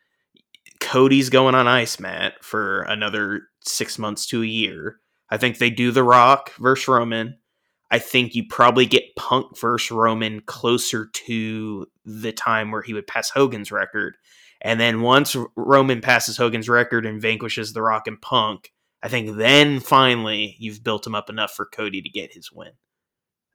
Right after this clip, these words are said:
I, it's the sad reality of where we're at, or they'll forget about Cody by that point. But I would be absolutely shocked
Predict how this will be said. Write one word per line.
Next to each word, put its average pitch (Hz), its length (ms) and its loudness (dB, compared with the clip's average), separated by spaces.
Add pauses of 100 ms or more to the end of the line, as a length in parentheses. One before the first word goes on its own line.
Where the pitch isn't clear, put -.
(180)
I, - 60 -8 (420)
it's - 280 -4
the 113 200 -8
sad 123 320 2
reality 110 480 2
of 104 140 -8
where 110 160 -4
we're 95 180 -6
at, 110 340 0 (460)
or 151 480 10
they'll 127 100 4
forget 113 300 -4
about 107 240 -4
Cody 98 260 -6
by 80 160 -12
that - 220 -12
point. 98 300 -10
But 107 180 -2
I 131 140 6
would 143 180 4
be 120 260 0
absolutely 110 600 -4
shocked 107 640 -4